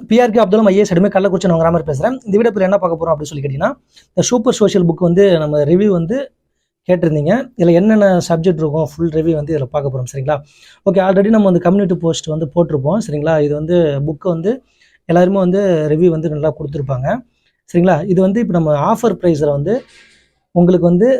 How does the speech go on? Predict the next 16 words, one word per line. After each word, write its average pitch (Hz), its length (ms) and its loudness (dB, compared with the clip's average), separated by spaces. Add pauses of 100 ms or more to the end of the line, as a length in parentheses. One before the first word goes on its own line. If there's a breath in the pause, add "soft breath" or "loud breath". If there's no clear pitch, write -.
(140)
ரிவிஷனுக்காக 185 680 2 (460)
இப்ப 147 220 0
குரூப் 202 220 0
ஃபோர் 208 220 0
ஸ்பெஷலா 185 400 0
வந்து 185 120 2 (100)
ஆஃபருக்கு 147 520 -4
வந்து 165 160 -2 (520)
உங்களுக்கு 156 240 0
வந்து 165 160 0
கண்டிப்பா 160 280 0 (140)
கொடுக்குறோம். 160 360 -2 (200)
சரிங்களா? 156 320 -2
ரிவிஷன் 214 320 0
டைம்ல 170 240 -2 (240)
இந்த 202 160 2